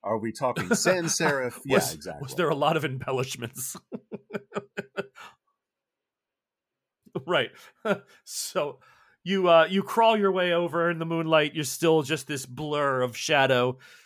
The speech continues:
Speaker 2: The cloak, you know, doesn't feel like it's activated at all or anything, but you definitely make your way up,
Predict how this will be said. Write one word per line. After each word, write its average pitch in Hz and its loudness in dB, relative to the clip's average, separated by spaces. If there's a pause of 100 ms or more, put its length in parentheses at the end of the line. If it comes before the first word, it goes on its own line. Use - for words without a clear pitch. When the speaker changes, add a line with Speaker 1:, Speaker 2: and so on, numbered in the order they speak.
(120)
Speaker 2:
The 165 -6
cloak, 156 -4 (300)
you 160 -6
know, 143 -2
doesn't 151 -2
feel 156 -2
like 147 0
it's 139 -8
activated 131 0
at 123 -2
all 120 0
or 123 -2
anything, 127 -10
but 131 -8
you 147 -10
definitely 143 -4
make 131 -6
your 127 -4
way 123 0
up, 117 0